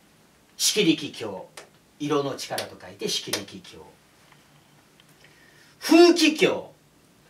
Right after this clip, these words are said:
富という漢字に、気品の気、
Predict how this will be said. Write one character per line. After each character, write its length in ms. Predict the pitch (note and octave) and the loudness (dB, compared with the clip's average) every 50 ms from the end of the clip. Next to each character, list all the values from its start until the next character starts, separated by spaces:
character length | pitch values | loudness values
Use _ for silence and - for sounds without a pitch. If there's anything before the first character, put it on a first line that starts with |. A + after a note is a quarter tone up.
| _ _ _ _ _ _ | _ _ _ _ _ _
富 340 | - - G4 G4+ F4+ D#4+ - | 4 6 8 8 8 8 8
と 120 | - G3 F3 | 6 4 4
い 180 | D#3+ D3 C#3+ | 4 2 -2
う 120 | C3+ B2+ B2 | -2 -4 -6
漢 220 | - A#2 A2+ A2+ | -8 -12 -12 -12
字 180 | A2+ A2 A2+ - | -12 -14 -10 -10
に、 320 | F#3 G#3 F#3 - - - - _ _ _ _ _ _ _ - - - | -8 -8 -8 -8 -10 -14 -18 _ _ _ _ _ _ _ -16 -16 -10
気 180 | - - B3+ | -6 -2 0
品 360 | - - - C4+ B3+ B3 A#3+ A3+ | 2 2 2 2 0 0 0 2
の 140 | A3 G#3+ | 2 2
気、 280 | G#3+ - F#3 F3 D3 - | 0 0 -6 -10 -10 -12